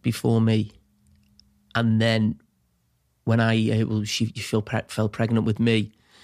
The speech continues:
the, the, the doctors, nurses didn't know what was wrong, but they knew something was wrong. And initially they were saying, "Uh, we think your child has got spina bifida."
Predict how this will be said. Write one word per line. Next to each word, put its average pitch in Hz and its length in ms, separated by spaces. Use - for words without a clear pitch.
the, 127 140
the, 131 120
the 120 100
doctors, 135 1000
nurses 117 880
didn't 127 280
know 123 260
what 123 240
was 113 100
wrong, 113 140
but 104 80
they 113 60
knew 113 100
something - 260
was 107 140
wrong. 107 260
And 110 480
initially 120 540
they 113 140
were 110 100
saying, 107 320
"Uh, - 180
we 113 100
think 113 340
your 107 300
child 107 400
has 104 160
got 107 200
spina 110 360
bifida." - 380